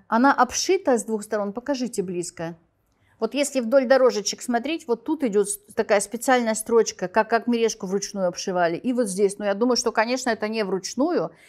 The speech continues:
Это обшивали на каких-то машинах. Её можно использовать вот так вдоль планки, по низу рукава. Можно эти куски вырезать, вот так вот куда-то вшить.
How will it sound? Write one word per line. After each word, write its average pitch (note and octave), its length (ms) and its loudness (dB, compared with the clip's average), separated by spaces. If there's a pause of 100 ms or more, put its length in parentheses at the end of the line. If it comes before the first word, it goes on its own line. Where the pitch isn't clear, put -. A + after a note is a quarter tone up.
(200)
Это C4+ 320 8
обшивали A#3+ 460 0
на G#3 120 -2
каких-то G3 440 -6
машинах. F3+ 580 -4 (300)
Её B3 180 6
можно G3+ 300 4
использовать F#3+ 520 2
вот F#3 140 -8
так F3 160 2
вдоль D#3 240 -2
планки, C#4+ 720 2 (340)
по G3+ 100 -2
низу F#3 340 -4
рукава. G3 640 0 (200)
Можно B3+ 320 8
эти B3 300 -2
куски A3+ 420 -4
вырезать, A3 480 0
вот G3 140 -6
так F3+ 180 -2
вот F3 120 -12
куда-то G3+ 460 -2
вшить. - 600 -4